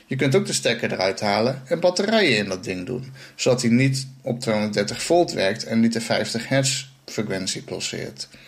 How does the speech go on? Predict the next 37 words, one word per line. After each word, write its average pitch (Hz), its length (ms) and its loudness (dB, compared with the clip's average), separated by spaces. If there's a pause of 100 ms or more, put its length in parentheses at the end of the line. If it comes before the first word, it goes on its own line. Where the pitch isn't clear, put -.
(560)
Je 147 140 0
kunt 107 220 0
ook 95 160 -4
je 113 80 -2
mobiele 120 300 4
telefoon 151 440 2
als 135 140 -2
wekker 92 240 -4
gebruiken. - 640 -10 (280)
Moet 123 200 4
je 117 80 2
natuurlijk 104 440 -2
wel 117 260 4
eventjes 131 720 0 (140)
hem 117 160 2
op 117 100 2
vliegtuigstand 131 720 -2
zetten. - 400 -8 (480)
Want 117 120 -4
anders 117 220 2
staan 131 180 0
alle 127 180 4
antennes 135 500 2
aan 110 380 -2 (220)
en 107 80 -4
dat 110 120 2
is 139 80 0
nog 170 200 0
veel 202 200 4
slechter. - 500 -2 (1160)
Want 139 160 2
het 151 100 0
hele 175 200 4
stralingsverhaal 151 880 2
heeft 120 260 0
veel 135 320 4
aspecten. 104 680 -4